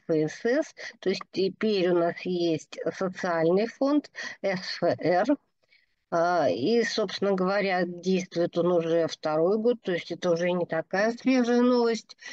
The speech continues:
но тем не менее. А,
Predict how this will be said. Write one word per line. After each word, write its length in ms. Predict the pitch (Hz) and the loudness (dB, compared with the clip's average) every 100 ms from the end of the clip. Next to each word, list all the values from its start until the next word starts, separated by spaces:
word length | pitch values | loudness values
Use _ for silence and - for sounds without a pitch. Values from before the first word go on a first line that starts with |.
| 262 - - | -12 -12 -2
но 240 | 240 302 | 2 2
тем 360 | 277 240 240 233 | 2 2 4 4
не 100 | 226 | 4
менее. 480 | 190 156 151 131 - _ _ _ _ _ _ _ _ _ _ _ - _ _ _ _ _ _ _ _ | 2 2 2 -2 -6 _ _ _ _ _ _ _ _ _ _ _ -20 _ _ _ _ _ _ _ _
А, 920 | 143 180 190 190 175 165 160 156 139 | -6 -4 -2 -2 -2 0 0 0 -2